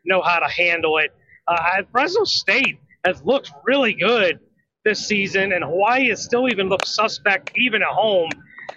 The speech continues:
Eleven doesn't feel like too many, but I, I don't know if it's already on, like, what, nine games. So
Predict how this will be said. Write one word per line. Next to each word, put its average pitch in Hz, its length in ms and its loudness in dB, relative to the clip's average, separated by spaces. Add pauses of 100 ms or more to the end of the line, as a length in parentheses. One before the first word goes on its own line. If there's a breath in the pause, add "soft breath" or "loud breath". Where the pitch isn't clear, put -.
(160)
Eleven 247 460 0
doesn't 214 380 -2 (140)
feel 262 260 2
like 175 260 0
too 180 180 -2
many, 170 360 0
but 175 220 -2 (160)
I, 185 160 0 (120)
I 202 200 2
don't 185 80 -2
know 185 60 2
if 170 80 0
it's 170 100 -4
already 180 240 2
on, 165 120 -2
like, 147 180 0
what, 147 120 -6 (100)
nine 156 300 0
games. 151 380 -2
So 151 240 -4